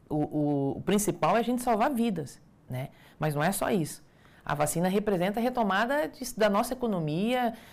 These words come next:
né? É, é a pessoa poder trabalhar com tranquilidade, né? É, é a autoestima das pessoas, é o otimismo, é a saúde mental, é tudo isso,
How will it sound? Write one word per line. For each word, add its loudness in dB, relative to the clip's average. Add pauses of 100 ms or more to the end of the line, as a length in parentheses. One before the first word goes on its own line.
(140)
né? 2
É, 0 (460)
é -2
a 0
pessoa -2
poder 0
trabalhar 4
com -2
tranquilidade, 0 (320)
né? -2
É, 4
é 6
a 6
autoestima 2
das 2
pessoas, 0
é 4
o 2
otimismo, 2
é 6
a 4
saúde 2
mental, 4
é 6
tudo 2
isso, 0